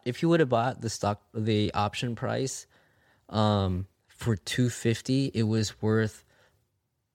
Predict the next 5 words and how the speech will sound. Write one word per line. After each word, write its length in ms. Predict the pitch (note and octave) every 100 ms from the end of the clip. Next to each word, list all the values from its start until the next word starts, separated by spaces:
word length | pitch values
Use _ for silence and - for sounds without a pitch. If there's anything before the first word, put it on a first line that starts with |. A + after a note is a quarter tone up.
| _
ninety-eight 800 | G#2 G#2 G2+ A#2+ A2+ A2+ G#2 G#2+
cents, 300 | - G#2 G#2 -
so 200 | - G2+
ninety-eight 500 | G2 G2+ G#2+ G#2 -
dollars. 560 | F2+ F2+ F2 - -